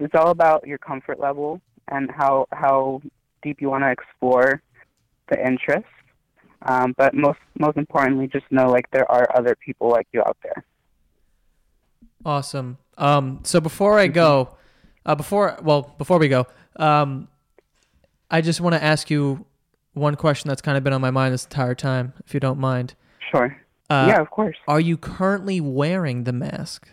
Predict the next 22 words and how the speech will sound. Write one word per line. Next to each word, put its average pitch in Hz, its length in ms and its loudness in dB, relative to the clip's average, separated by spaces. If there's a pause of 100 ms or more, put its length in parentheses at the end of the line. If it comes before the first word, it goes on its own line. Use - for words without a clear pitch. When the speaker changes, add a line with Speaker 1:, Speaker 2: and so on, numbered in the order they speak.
(1040)
Speaker 1:
<laughs> - 60 -2 (1120)
Uh, 156 380 2
I'm 160 240 0
not 175 320 2
currently 165 380 -8
wearing 139 400 -4
it 123 180 -8 (160)
n-, 131 200 -8
right 123 220 -2
now, 117 480 -6
but, 131 200 4
Speaker 2:
Okay. 143 180 0
Speaker 1:
you 123 60 4
know, 117 200 -2
it 127 140 0
is, 123 220 0
I 131 120 0 (100)
do 139 260 -4
have 135 320 -2
it 123 160 0
with 127 220 0 (100)
me. 113 320 -10